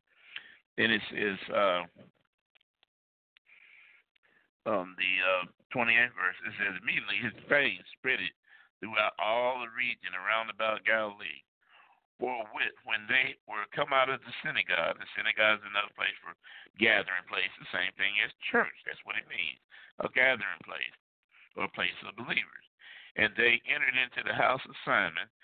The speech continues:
and Andrew with James and John. But Simon's wife's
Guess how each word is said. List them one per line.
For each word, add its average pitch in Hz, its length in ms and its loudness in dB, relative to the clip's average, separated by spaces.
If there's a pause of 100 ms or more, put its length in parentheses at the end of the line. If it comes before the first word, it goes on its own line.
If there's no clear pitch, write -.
(400)
and 113 220 2
Andrew 113 520 2 (200)
with 98 160 -8
James 107 420 2
and 117 160 -10
John. 117 400 4 (540)
But 117 240 0
Simon's 156 460 4
wife's 147 360 0